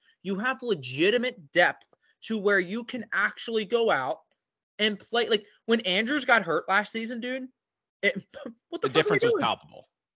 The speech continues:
Speaker 1: Yeah, like, what the hell are we doing? Now, I mean, dude,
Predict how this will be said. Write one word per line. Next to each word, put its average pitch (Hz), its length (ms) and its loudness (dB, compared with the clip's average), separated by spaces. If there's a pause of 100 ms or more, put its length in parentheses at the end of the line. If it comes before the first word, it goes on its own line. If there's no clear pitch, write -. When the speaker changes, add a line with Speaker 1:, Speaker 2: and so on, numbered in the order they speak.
(260)
Speaker 1:
Yeah, 415 280 8
like, 185 140 2
what 285 120 0
the 330 80 0
hell 349 140 2
are 359 60 0
we 381 80 0
doing? 403 260 2 (220)
Now, 196 580 0 (440)
I 233 40 -8
mean, 254 160 -4
dude, 311 240 0